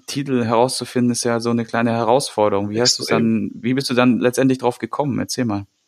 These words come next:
Speaker 2: Extrem. Also der eigentliche Titel, der es jetzt geworden ist, das ist ja eigentlich nur so die, die Verdeutschung von diesem,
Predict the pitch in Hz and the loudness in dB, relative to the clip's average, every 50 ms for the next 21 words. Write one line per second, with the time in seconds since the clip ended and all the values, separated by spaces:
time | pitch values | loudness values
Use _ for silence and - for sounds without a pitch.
0 | _ - - - - - 69 73 76 78 76 71 - - 82 82 87 80 - - | _ -4 -2 0 0 0 0 -2 -2 -2 -4 -6 -6 -4 -2 -2 0 -2 -2 -6
1 | - - - - - - _ - - _ - 95 98 - - 80 95 110 117 117 | -12 -18 -18 -20 -20 -20 _ -20 -8 _ 0 2 2 2 0 2 2 2 2 2
2 | 113 104 101 85 - 110 104 107 95 90 92 90 - - 76 - - - 78 65 | 0 -2 -4 -4 -4 -2 -2 -2 0 0 2 2 2 0 0 -4 -6 -6 -4 -2
3 | 80 82 95 95 95 95 92 90 - - 85 - 87 82 - - 78 - 69 76 | 0 2 2 2 0 0 -2 -2 -2 -2 -2 0 0 0 0 0 0 -2 -2 -2
4 | 82 90 87 - - 87 82 - 85 - 85 82 80 78 76 - 80 - - - | -2 -4 -4 -4 -2 -2 -2 -2 -2 -4 -8 -8 -8 -8 -10 -12 -12 -10 -10 -10
5 | 78 - 76 76 78 82 - - 85 82 - - 82 76 80 78 - - 73 76 | -6 -2 0 0 0 0 -2 -4 -6 -6 -4 -4 -4 -2 0 2 2 2 0 -4
6 | 78 - | -6 -6